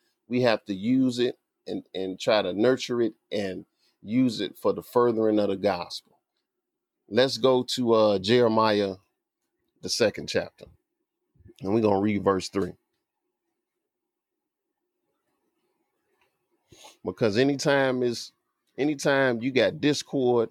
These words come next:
in the church and you got all these things going on that shouldn't be, a lot of times it's because somebody is,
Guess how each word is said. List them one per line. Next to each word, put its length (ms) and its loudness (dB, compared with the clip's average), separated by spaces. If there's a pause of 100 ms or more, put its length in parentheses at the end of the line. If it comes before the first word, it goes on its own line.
(140)
in 180 0
the 80 -4
church 600 -4 (1600)
and 140 -8
you 140 -6
got 380 2 (1600)
all 240 2
these 200 -4
things 360 2
going 380 0
on 420 -2 (560)
that 120 -8
shouldn't 440 -4
be, 240 -4 (1040)
a 100 -4
lot 240 2
of 120 0
times 440 0
it's 200 -2
because 520 -2
somebody 640 0 (2250)
is, 420 -4